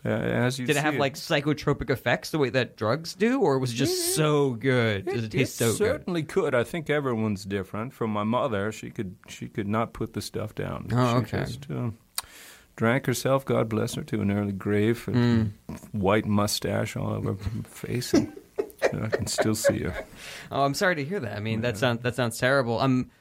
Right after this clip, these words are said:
Speaker 2: uh, you know, if you were, you know, able to, to speak to your mother today to try to get her to put the milk down, like, I don't, I don't want to,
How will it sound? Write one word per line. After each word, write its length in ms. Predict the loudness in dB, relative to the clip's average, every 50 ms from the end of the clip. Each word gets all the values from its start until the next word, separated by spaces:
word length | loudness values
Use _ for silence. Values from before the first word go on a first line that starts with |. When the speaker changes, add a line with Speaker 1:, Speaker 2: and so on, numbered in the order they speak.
| _ _ _ -4 0
Speaker 2:
uh, 420 | 2 2 4 4 4 4 2 2 2
you 120 | 2 2
know, 100 | 2 2 2
if 180 | 0 -2 0 2
you 180 | 2 2 2 4
were, 520 | 2 2 2 4 4 4 4 2 0 0 0
you 100 | 0 0
know, 280 | 0 0 -2 -2 -4 -2 0
able 340 | 0 0 0 0 -4 -4
to, 680 | -4 -8 -6 -2 -2 0 0 0 0 0 -2 -2 -4 -6 _ -20 -20 -20 _ _ _ -18
to 680 | -10 -2 0 2 2 2 2 0 0 -2 -2 -4 -4
speak 480 | -6 -8 -8 -8 -2 0 0 0 0 -4
to 120 | -2 2
your 100 | 2 4
mother 260 | 4 4 4 2 2 0
today 560 | 0 -2 0 2 2 4 4 4 2 0 -2
to 100 | -6 -8
try 220 | -6 -2 -2 0 0
to 60 | -2
get 240 | 0 0 0 0 2
her 100 | 0 0
to 80 | 0
put 200 | 0 0 -2 0
the 60 | 2 2
milk 260 | 2 2 2 0 -4
down, 280 | -6 -4 -4 -4 -4
like, 200 | -4 -6 -4 0 2
I 40 | 2
don't, 180 | 2 2 2 2
I 60 | 2
don't 100 | 4 4
want 140 | 4 4 4
to, 260 | 4 4 2 0 -2